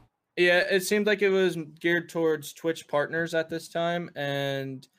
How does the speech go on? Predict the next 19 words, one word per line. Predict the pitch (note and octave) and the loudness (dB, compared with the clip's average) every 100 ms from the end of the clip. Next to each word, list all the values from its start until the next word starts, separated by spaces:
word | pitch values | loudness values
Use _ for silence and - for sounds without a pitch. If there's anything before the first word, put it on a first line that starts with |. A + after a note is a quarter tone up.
| _ _ _ _ _ _ - | _ _ _ _ _ _ -6
um, | C3 B2+ B2+ B2 B2 _ _ _ _ - | -2 -2 -2 -6 -12 _ _ _ _ -2
they, | D3 C#3+ - _ - | -2 -2 -8 _ -2
they | D3+ | -2
didn't | C#3 D3+ D#3 D3+ - - | 0 0 0 -2 -8 -6
give | D3 D3 | -4 -2
any | D3+ | -2
w-, | C#3+ C3+ C3+ | -4 -8 -12
well, | D3 C#3+ C#3+ - | -6 -2 -2 -2
I | C#3+ | -4
mean, | C#3 C#3 | -4 -6
it | C#3 | -8
was | C3+ C#3 | -6 -4
a | C3+ | -4
warning | C3 C3+ C3+ C3 C3 C3+ D3 | -6 -4 -4 -4 -8 -10 -6
email, | D3 C#3 B2+ C3 - | -4 -2 -2 -4 0
but | C#3 B2+ - | 2 2 0
they | C#3 | 0
were | D3+ | 2
just, | C#3+ C#3 C3+ - | -2 -4 -4 -8